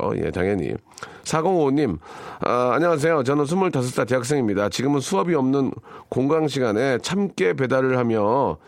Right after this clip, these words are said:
이게 무슨 말이야? "참깨 배달을 하며 라디오를 듣고 있습니다. 아, 즐거운 라디오 덕에 힘이 나고 행복합니다. 곧 추석 대목이라 바쁜 저와 모든, 아,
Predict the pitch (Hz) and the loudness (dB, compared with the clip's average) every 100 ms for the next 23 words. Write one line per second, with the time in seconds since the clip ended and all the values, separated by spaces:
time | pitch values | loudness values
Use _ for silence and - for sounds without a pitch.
0 | - - 110 107 120 90 80 - - - | -16 -8 -6 -2 -2 0 -2 -6 -14 -20
1 | - - 180 180 - 180 131 120 127 123 | -14 -6 -4 -2 -2 -2 0 0 2 2
2 | 120 139 120 110 120 131 117 120 98 - | 2 2 2 2 2 0 -2 -2 -4 -4
3 | 69 - 50 - - - - - - 127 | -6 -4 -6 -10 -20 -18 -18 -10 -2 0
4 | 127 127 123 156 165 185 160 151 165 156 | 2 2 0 0 2 2 2 2 2 2
5 | 147 156 151 196 185 165 156 151 151 139 | 0 -2 0 0 2 2 2 0 0 0
6 | 123 127 - 131 - 196 151 139 131 139 | 2 0 0 -4 -2 -4 -2 0 0 0
7 | 120 139 127 80 - - - - - 117 | 2 2 2 -2 -10 -20 -20 -8 -4 -4
8 | - 139 123 123 127 104 101 117 127 156 | 0 0 2 2 2 2 2 2 2 0
9 | 156 - - - - 107 107 104 | 0 -4 -18 -20 -6 -2 0 0